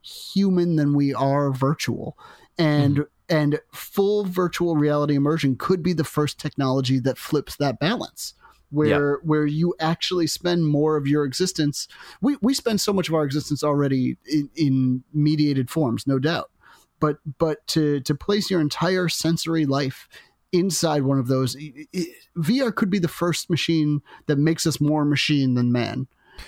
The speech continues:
Speaker 2: Sensory life is an excellent term, and I've never heard it, so maybe you just, maybe you just coined it.
Speaker 1: Maybe, maybe. <laughs>
Speaker 2: Because,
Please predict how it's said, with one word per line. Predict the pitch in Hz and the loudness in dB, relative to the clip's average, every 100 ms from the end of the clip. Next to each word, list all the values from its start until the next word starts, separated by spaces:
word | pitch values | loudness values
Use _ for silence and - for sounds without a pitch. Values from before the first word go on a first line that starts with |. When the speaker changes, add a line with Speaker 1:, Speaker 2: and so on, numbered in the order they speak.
| - | -10
Speaker 2:
Sensory | - - 147 165 208 196 151 | -4 0 0 0 0 2 2
life | 127 127 127 | 2 2 0
is | 110 | 2
an | 113 | 0
excellent | - 113 - 123 - | 0 -2 0 0 -2
term, | - - 107 98 92 95 - | -2 0 2 2 0 -2 -4
and | 107 98 95 95 92 - - - - | -2 0 0 -2 -4 -8 -12 -6 -2
I've | 120 | 0
never | 113 110 | 2 2
heard | 160 185 | 0 0
it, | 214 | -2
so | - 113 | -2 0
maybe | 107 101 | 2 0
you | 101 98 | -2 0
just, | 104 - - - _ | -2 -2 -6 -12 _
maybe | 110 117 | -2 0
you | 143 | 0
just | - | -2
coined | 175 165 | -2 -2
it. | - - _ _ _ | -6 -10 _ _ _
Speaker 1:
Maybe, | 135 135 123 - _ 127 | -2 -2 -2 -6 _ -4
maybe. | 135 139 135 - _ - - | -2 0 -2 -4 _ -6 -2
<laughs> | 190 196 - | 0 -2 2
Speaker 2:
Because, | 185 - 147 139 131 | 2 4 4 4 0